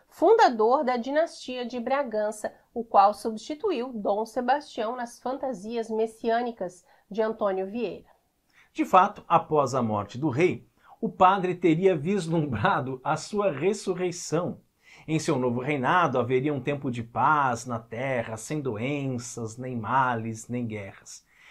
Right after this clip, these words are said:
Speaker 2: Essas teses foram escritas em seus livros, Chave dos Profetas, Esperanças de Portugal, O Quinto Império do Mundo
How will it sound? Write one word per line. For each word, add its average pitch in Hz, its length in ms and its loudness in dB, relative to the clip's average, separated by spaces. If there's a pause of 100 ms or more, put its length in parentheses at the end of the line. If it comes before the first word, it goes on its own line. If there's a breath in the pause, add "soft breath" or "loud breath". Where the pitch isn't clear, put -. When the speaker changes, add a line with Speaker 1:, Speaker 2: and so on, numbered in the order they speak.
(140)
Speaker 2:
Essas 214 380 -4
teses 127 560 0
foram 160 300 0
escritas 160 920 0
em 165 120 0
seus - 380 2
livros, 131 680 -2 (520 loud breath)
Chave 175 420 4
dos 120 240 2
Profetas, 117 960 0 (340 loud breath)
Esperanças 185 1080 2
de 120 100 -4
Portugal, 113 840 -2 (260 soft breath)
O 208 140 2
Quinto 226 500 2
Império 139 420 2
do 110 180 4
Mundo 175 340 4